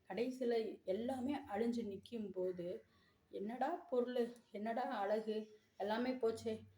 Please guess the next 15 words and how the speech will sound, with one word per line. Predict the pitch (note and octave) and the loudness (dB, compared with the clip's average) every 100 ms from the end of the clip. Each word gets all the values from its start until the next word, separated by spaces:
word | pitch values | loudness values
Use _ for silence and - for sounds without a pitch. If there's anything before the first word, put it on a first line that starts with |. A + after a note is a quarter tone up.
| _ - - | _ -20 -16
அப்படின்னு | - F#3 G#3+ A3 | -8 -4 -2 0
நினைக்கிற, | G3 F#3 F#3 F#3 G3+ - _ _ _ | 2 2 4 2 2 -2 _ _ _
தன்னோட | G#3+ A3 A3+ A3 | -2 0 2 2
கணவனுக்காக | G#3 G#3+ B3 C4+ B3+ B3 C4 | 2 -2 2 0 2 2 2
பழி | - A3 | 4 4
வாங்க | A3+ A3+ G#3+ | 4 2 0
வந்தேன் | F#3+ F#3+ G3+ G3 - _ - | 2 2 0 -4 -6 _ -14
அப்படிங்கிற | F3+ F#3+ G#3+ G#3 F#3 | -4 -2 0 2 2
பு-, | F3+ - - _ _ - | 2 -6 -20 _ _ -10
அப்-, | D#3+ - _ _ - - | -8 -10 _ _ -20 -14
அவ | - G3 - A#3+ | -6 -6 -2 4
உள்ளக்க | D4+ G4 E4+ | 6 4 2
இருக்கிற | C#4+ B3 A3+ | 0 0 -4
கங்கு | A3+ A#3 C4 | -2 0 2
வந்து | C4+ C4 B3+ C#4 C#4+ | 2 2 2 0 -2